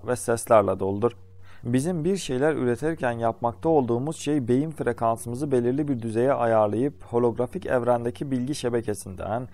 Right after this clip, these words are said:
o frekansta var olan verileri kendi algı kapsamımız içine almaktır.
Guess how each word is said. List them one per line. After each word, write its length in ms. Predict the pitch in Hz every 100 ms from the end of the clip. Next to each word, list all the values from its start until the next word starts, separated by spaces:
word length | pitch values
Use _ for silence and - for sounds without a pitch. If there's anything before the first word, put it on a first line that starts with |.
| - -
o 120 | - 151
frekansta 680 | 165 151 135 127 - 120
var 200 | 127 160
olan 340 | 147 127 113 110
verileri 400 | 139 135 117 113
kendi 340 | 117 120 170
algı 340 | - 123 127
kapsamımız 560 | - 123 - 120 131 135
içine 220 | 127 123
almaktır. 560 | 120 101 98 98 -